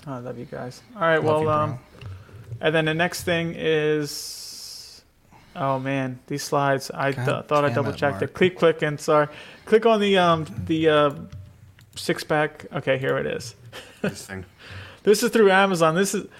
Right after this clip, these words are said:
Speaker 1: this is a steelbook set of, um,
Speaker 2: Jesus, thirty-one discs.
Speaker 3: Yeah.
Speaker 1: thirty-one
Speaker 2: Madness.
Speaker 1: discs. But this has, like, a two rating on Amazon, and people are really, like,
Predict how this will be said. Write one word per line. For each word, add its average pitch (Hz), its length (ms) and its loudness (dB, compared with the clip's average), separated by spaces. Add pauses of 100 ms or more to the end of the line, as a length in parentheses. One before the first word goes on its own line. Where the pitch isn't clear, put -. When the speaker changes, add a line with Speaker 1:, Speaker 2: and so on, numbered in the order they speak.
(160)
Speaker 1:
this 214 200 2
is 208 120 0
a 175 40 6
steelbook 175 580 4
set 135 380 0 (1120)
of, 151 260 4
um, 143 220 2
Speaker 2:
Jesus, - 280 -6
thirty-one 135 680 0
discs. 113 500 -6
Speaker 3:
Yeah. - 100 -2
Speaker 1:
thirty-one 214 280 4 (120)
Speaker 2:
Madness. - 80 -4
Speaker 1:
discs. 185 380 4 (220)
But 170 160 4
this 240 220 2
has, 247 260 4
like, 190 180 2
a 156 80 6
two 208 380 0
rating 175 460 2
on 151 380 -4
Amazon, 190 800 -2 (400)
and 151 140 -2
people 214 300 0
are 165 120 8
really, 175 400 2
like, 151 420 -2